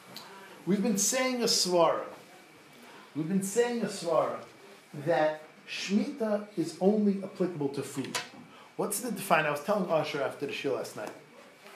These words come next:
Everything on earth disappears. Food disappears through eating. Everything else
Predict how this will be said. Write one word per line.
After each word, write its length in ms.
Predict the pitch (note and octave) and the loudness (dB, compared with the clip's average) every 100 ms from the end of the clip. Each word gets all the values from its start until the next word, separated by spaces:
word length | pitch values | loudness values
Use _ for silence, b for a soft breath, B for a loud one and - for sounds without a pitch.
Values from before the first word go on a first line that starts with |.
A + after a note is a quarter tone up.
| - - - - - B B B B | -20 -20 -20 -20 -20 B B B B
Everything 560 | A#3 - E4 - F3+ E3 D#3 | 6 6 2 0 -2 -2 -4
on 200 | D#3+ D#3 | -4 -4
earth 460 | C#3 B2 - - - - - - - C3 | -2 -2 -4 -14 -20 -20 -20 -20 -20 -10
disappears. 840 | A2+ D#3 D3+ - D3 - - - - - - - - - - - - - - - - - | -4 -2 -2 -4 -6 -6 -8 -14 -18 -20 -20 -20 -20 -20 -20 -20 -20 -20 -20 -20 -20 -20
Food 440 | - - D#4 - | -12 2 4 4
disappears 540 | F3+ - E3 F3+ E3+ - | 0 -4 -2 4 4 4
through 240 | D#3 D#3+ | -2 -2
eating. 320 | E3+ C3 - - - - - | -2 -4 -6 -14 -20 -20 -6
Everything 500 | G#3+ G#3+ A3 G3 - | -2 -2 -2 -4 -2
else 200 | D#3 D3 | -2 -2